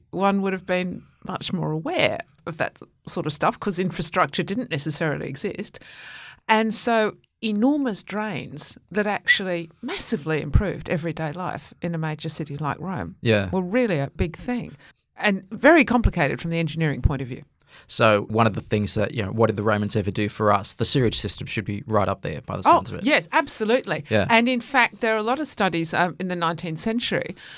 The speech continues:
Speaker 1: looking at the Cloaca Maxima, learning lessons from it for modern European cities.
Speaker 2: Mm.
Speaker 1: Because, of course, that's the period in the nineteenth century when you have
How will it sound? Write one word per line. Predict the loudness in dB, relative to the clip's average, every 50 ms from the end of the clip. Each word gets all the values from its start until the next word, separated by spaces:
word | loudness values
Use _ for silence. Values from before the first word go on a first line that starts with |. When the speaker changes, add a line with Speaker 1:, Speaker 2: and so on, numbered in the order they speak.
| -20 -18 -6 0
Speaker 1:
looking | 4 6 8 8 6 6 4 2 2 0 -4 -10 -8 _ 0
at | 0 0 0 -2 -8 _ _ _
the | -2 0 0
Cloaca | 2 4 4 4 6 4 4 2 0 0
Maxima, | 0 0 0 0 -2 -2 0 0 0 0 -2 -2 -4 -8 -16 -20 -18 -4 2
learning | 6 6 6 6 4 4
lessons | 4 4 2 2 2 0 -2 0
from | 0 0 -2 -2 -2 -6
it | -12 -14 -14 -16 -20 -20 -18 -12 -10
for | -6 0 4 6 6 6 6 6 4 2 0 -4 -2
modern | 0 2 2 2 2 0
European | -2 -2 -2 -2 -2 -2 0 0 0
cities. | 0 -2 -2 -4 -6 -6 -8 -10 -12 -8 0 4
Speaker 2:
Mm. | 4
Speaker 1:
Because, | 6 6 6 4 2
of | 0 0
course, | 2 2 2 2
that's | 2 2 2 2 0 -4
the | -2 2
period | 2 4 4 2 2
in | 2
the | 2 2
nineteenth | 2 2 0 -2 -6 -4
century | -2 -2 -2 -2 0 -2 -2
when | -2 -2 -2 -2
you | -2 -2
have | 0 0 0 -2